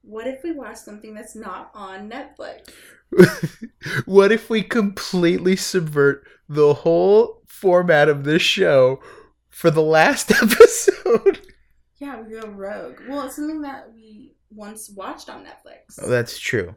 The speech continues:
Speaker 2: This is true. I think we're gonna have to watch Merry Christmas.
Speaker 1: You guys.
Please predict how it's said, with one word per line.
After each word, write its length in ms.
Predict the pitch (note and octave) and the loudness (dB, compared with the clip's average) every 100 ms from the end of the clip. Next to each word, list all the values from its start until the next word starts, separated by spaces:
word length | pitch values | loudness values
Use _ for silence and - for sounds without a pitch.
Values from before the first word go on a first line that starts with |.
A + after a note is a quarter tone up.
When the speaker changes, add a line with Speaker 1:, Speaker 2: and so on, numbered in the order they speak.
| _ _ | _ _
Speaker 2:
This 220 | - G#2 B2+ | -18 -14 -12
is 100 | A#2+ | -10
true. 360 | - G#2 E2 - _ _ _ _ _ - | -4 -4 -6 -16 _ _ _ _ _ -6
I 60 | |
think 100 | C3 | -2
we're 80 | D3 | 0
gonna 100 | D3+ | 0
have 100 | D3 | 0
to 60 | C#3+ | -2
watch 200 | B2+ - | -4 -2
Merry 200 | B2 A#2+ | -2 -2
Christmas. 680 | A#2 C3 - G2+ F#2+ - - _ _ | -2 -4 -4 -10 -10 -16 -20 _ _
Speaker 1:
You 160 | A2 G#2 | -20 -20
guys. 640 | - F#2+ - F#3+ _ _ | -20 -20 -20 -20 _ _